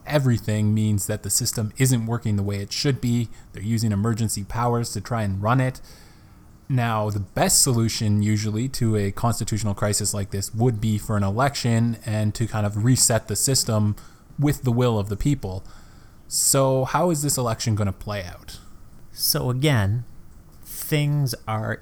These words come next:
Speaker 2: influenced and driven by the pre-existing conditions. So there are two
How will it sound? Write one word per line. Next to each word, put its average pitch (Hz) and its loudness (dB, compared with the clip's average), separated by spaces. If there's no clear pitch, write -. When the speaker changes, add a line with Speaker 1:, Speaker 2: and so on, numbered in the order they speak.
Speaker 2:
influenced 143 0
and 95 0
driven 87 2
by 95 0
the 98 -2
pre-existing 110 2
conditions. - -4
So 110 0
there 104 0
are 95 -4
two 165 2